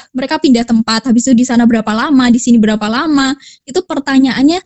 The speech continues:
kalau diucapkan secara lisan memang gampang, tapi kalau diisyaratkan itu untuk orang yang pemula kayak aku itu masih terbilang agak susah. Apalagi kan tahun berapa di sana, tahun berapa di sini, bulan berapa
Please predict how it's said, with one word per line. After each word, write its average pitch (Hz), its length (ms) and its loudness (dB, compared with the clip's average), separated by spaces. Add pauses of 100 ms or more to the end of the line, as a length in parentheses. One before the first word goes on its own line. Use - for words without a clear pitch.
(120)
kalau 285 400 0
diucapkan 262 480 0
secara 262 320 -2
lisan 262 320 -2
memang 269 340 4
gampang, 220 640 0
tapi 233 400 -10
kalau 262 340 0 (140)
diisyaratkan 240 800 -4
itu 311 240 -6 (160)
untuk 254 320 -2
orang 254 240 0
yang 254 160 2
pemula 240 400 2
kayak 226 240 -4
aku 220 260 -4
itu 285 140 -2
masih 269 240 0
terbilang 226 340 0
agak 226 220 -2
susah. 220 240 -2 (320)
Apalagi 240 320 2
kan 277 160 -2 (240)
tahun 247 240 2
berapa 262 320 -2
di 233 100 4
sana, 269 460 -2
tahun 247 240 2
berapa 226 240 0
di 220 160 4
sini, 262 640 2
bulan 233 320 2
berapa 220 480 -2